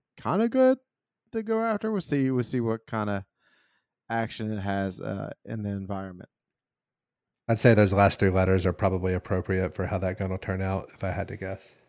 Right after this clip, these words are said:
Speaker 1: Mm. Yes. That's probably the truth there.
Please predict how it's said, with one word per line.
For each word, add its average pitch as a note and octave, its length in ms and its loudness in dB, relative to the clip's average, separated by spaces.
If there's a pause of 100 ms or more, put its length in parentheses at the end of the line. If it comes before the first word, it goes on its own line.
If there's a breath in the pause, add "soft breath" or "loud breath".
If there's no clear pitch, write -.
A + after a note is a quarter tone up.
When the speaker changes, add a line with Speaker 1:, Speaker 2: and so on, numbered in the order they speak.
Speaker 1:
Mm. G#2+ 580 -8 (720)
Yes. F#2+ 480 -6 (640)
That's G#2 220 -8
probably G2+ 420 -2
the F#2 140 -10
truth F#2+ 340 -8
there. - 200 -12